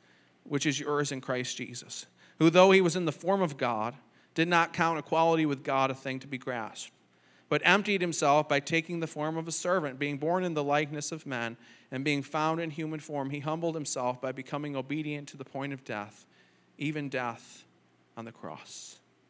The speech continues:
This is love in its truest form, love that's messy, love that's difficult. And what's even more remarkable is that Jesus knows what's coming.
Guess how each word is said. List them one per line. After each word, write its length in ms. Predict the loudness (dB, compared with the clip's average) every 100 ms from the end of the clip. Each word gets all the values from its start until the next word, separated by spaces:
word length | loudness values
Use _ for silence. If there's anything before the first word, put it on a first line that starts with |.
| _ _ _ _ _ _ _
This 160 | -2 -2
is 120 | 0
love 280 | 2 2 0
in 100 | -4
its 160 | -6
truest 380 | -6 -4 -4 -6
form, 440 | -10 -8 -8 -10 -20 _ _ _ _ _ _ 0
love 260 | 2 2
that's 240 | -2 -8 -8
messy, 520 | -6 -6 -6 -10 -14 _ _ -8
love 260 | -2 0 -2
that's 240 | -6 -10
difficult. 460 | -10 -12 -14 -18 -18 _ _ _ _ _ _ _
And 80 | -2
what's 160 | 0 0
even 240 | 0 0
more 220 | 0 2
remarkable 640 | 4 4 4 2 0 2 2
is 160 | 0
that 120 | -4
Jesus 520 | -4 -2 -2 -2 -6 -2
knows 560 | 2 2 2 -2 -6
what's 180 | -8 -10
coming. 360 | -8 -8 -8